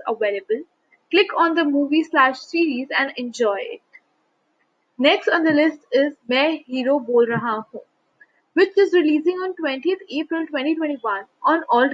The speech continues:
Balaji. The cast of this series is Arslan Goni, Danish Hussain, Patrulekha Paul, Chandan Roy Sanyal, Ganesh Yadav, and Parth Samta.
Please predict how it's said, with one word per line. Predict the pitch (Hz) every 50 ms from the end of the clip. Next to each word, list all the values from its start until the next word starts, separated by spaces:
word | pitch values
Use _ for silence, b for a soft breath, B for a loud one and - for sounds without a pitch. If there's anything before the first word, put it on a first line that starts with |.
| -
Balaji. | - 226 208 190 190 190 190 - - - - - _ _ _ _ _ _ _ _ _ _ _ _ _ _ _
The | - 262
cast | 262 - 294 277 262 311 370 370 - - -
of | 294 240 233
this | 247 349 392 392 -
series | - 320 294 262 269 254 269 285 277 _
is | - 226 269 277 - _ _ -
Arslan | 254 247 240 233 - - 285 311 330 339 294
Goni, | 240 247 233 220 220 233 277 349 - _ _ _ _ _
Danish | 247 240 233 226 240 311 370 359 -
Hussain, | 349 311 - - 277 214 202 208 220 _ _ _ _ _ _ _ _ _
Patrulekha | 302 285 277 294 - 339 320 320 320 320 320 - 359 370 370 -
Paul, | - 220 208 202 202 220 247 - _ _ _ _
Chandan | - - 277 254 254 277 311 330 320
Roy | 302 294 285 311
Sanyal, | 294 - 277 226 214 202 202 202 196 190 202 226 _ _ _ _ _ _ -
Ganesh | 254 247 247 247 277 320 320 320 -
Yadav, | 262 226 226 262 294 240 220 202 208 - _ - -
and | 262 294 302 294
Parth | - 262 214 214 214 - _ -
Samta. | 220 202 208 _ - -